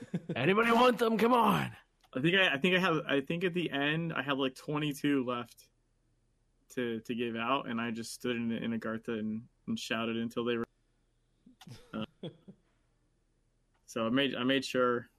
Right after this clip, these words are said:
Speaker 3: made sure I purged the inventory, so he's ready for next year.
Speaker 2: <laughs> Get, get those, uh, get those banks empty to fill 'em up again.
Speaker 3: Yeah,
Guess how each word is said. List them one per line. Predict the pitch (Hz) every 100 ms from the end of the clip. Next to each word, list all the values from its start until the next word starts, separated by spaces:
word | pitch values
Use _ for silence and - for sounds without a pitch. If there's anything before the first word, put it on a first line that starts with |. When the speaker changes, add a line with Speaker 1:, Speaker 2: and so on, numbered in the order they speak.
| -
Speaker 3:
made | 131 123
sure | 131 127
I | 117
purged | - 139 139 135
the | 131 131
inventory, | 139 139 135 131 139 139 - - -
so | - 131
he's | 131 131
ready | 135 135
for | 139
next | 131 131 131
year. | 127 131 _ _ _ _ _ -
Speaker 2:
<laughs> | -
Get, | 214 180 139 165 - - 151
get | 123
those, | 131 127 117
uh, | 123 117 113
get | 135
those | 139
banks | 117 131 127
empty | 127 120 110
to | 101
fill | -
'em | 110
up | 107 95
again. | 92 92 92 _ _ _ _ _ _ _ _
Speaker 3:
Yeah, | 151 240